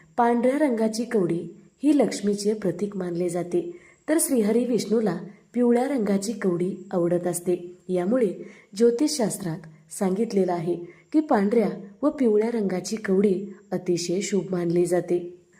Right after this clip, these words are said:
तर मंडळी, आपण आजच्या व्हिडिओत कवड्याच्या या महत्त्वाच्या उपायाने आपण धनप्राप्ती कसे करू शकतो, याविषयीची माहिती पाहणार आहोत. तर मंडळी,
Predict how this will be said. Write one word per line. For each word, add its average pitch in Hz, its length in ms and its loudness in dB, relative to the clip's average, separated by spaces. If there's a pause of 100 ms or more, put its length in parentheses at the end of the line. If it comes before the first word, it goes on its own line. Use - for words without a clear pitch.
(260)
तर 330 100 4
मंडळी, 214 600 2 (220)
आपण 240 320 2
आजच्या 233 440 2
व्हिडिओत 208 400 2 (380)
कवड्याच्या 220 500 2 (420)
या 294 140 4
महत्त्वाच्या 233 680 2
उपायाने 196 800 -2 (200)
आपण 185 320 -2 (400)
धनप्राप्ती 226 720 0
कसे 190 360 0
करू 180 260 -2
शकतो, 175 540 -2 (280)
याविषयीची 202 800 -2
माहिती 185 400 -4
पाहणार 180 380 -4
आहोत. 180 260 -2 (240)
तर 330 100 6
मंडळी, 214 460 4